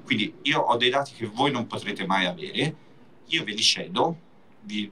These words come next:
vi do la mia conoscenza scientifica in cambio di un lasciapassare". Infatti lui morirà di tumore, anziano,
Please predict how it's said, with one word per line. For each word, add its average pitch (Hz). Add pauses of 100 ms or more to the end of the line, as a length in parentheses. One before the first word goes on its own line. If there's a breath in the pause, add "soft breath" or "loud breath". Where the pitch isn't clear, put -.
vi 113
do -
la 101
mia 117
conoscenza 90
scientifica 151 (260 loud breath)
in 185
cambio 101 (180)
di 120
un 117
lasciapassare". 120
Infatti - (240)
lui 110
morirà 107
di 90
tumore, 104
anziano, 92